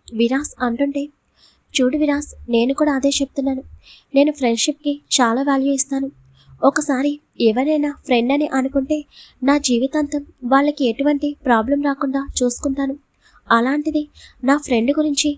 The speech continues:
నిజ నిజాలు తెలుసుకోకుండా నిందలు వేస్తూ ఉంటే నేను చూస్తూ ఊరుకోను. చివరికి అది నా భార్య అయినా ఇంకా ఎవరైనా. వైష్ణవికి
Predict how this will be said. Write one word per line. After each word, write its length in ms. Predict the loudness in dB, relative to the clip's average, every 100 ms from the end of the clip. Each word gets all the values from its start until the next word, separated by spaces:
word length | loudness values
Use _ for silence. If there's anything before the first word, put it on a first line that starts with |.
| -2
నిజ 220 | 0 2 2
నిజాలు 380 | 0 0 -2
తెలుసుకోకుండా 680 | 0 0 0 -2 -2 0 -2 -4 -10 -20 _
నిందలు 360 | 2 4 4 2
వేస్తూ 280 | 2 0 -2
ఉంటే 200 | -2 -2 -6 _ -2
నేను 280 | 2 2 0
చూస్తూ 380 | 0 -2 0 0
ఊరుకోను. 400 | 0 0 -2 -4 -10 -18 -10 -2
చివరికి 460 | 0 2 0 -2 -4 -2
అది 160 | 0 2
నా 140 | 2 2
భార్య 380 | 2 4 2
అయినా 280 | 2 2 0 -4 _ _ _
ఇంకా 300 | -2 -2 -2 -4 -4 2
ఎవరైనా. 420 | 2 4 2 0 -4 _ _ _ _
వైష్ణవికి 640 | 0 0 0 0 0 0